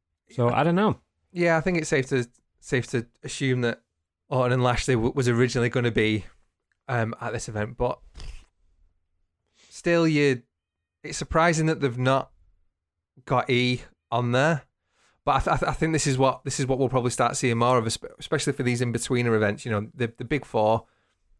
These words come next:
Speaker 2: you'd expect to have most of the major titles on the line. Certainly both the heavyweights. But I think for this one, we'll probably, you know, for this, we'll have Roman on the card. Big E might have a defense the night after or a week after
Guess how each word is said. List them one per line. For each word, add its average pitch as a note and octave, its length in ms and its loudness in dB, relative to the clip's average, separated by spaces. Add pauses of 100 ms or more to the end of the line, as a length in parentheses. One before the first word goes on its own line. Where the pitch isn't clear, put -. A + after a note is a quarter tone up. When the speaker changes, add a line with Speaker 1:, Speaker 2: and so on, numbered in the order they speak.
(100)
Speaker 2:
you'd C3+ 140 -2
expect - 440 -2
to B2 80 -2
have A2 440 -2 (420)
most B2 400 0
of A#2 100 -6
the A#2 60 -6
major A2 320 0
titles G#2 720 -2 (180)
on A2+ 140 -4
the G#2 80 0
line. G2 380 0 (400)
Certainly C3 420 0
both A2 280 0
the A#2 80 -4
heavyweights. G#2 640 0 (240)
But A#2+ 100 -2
I G#2 60 -6
think B2 260 -6
for B2+ 60 -8
this A#2+ 220 -2
one, G#2+ 180 0
we'll G#2+ 100 -2
probably, A2+ 340 0
you B2 80 -2
know, G#2+ 200 0 (880)
for A2+ 60 -2
this, A#2+ 320 0
we'll A2+ 200 2
have A2+ 240 0
Roman A#2+ 540 2 (260)
on B2 120 -2
the A#2+ 80 0
card. A#2+ 500 2 (260)
Big A#2 160 0
E A#2+ 180 2
might A#2+ 180 2
have A#2 140 0
a A2+ 40 0
defense A#2+ 640 -2 (840)
the B2+ 60 -2
night A#2 220 2
after A#2 420 2
or A2+ 160 4
a B2 100 2
week A#2+ 280 2
after A#2 480 0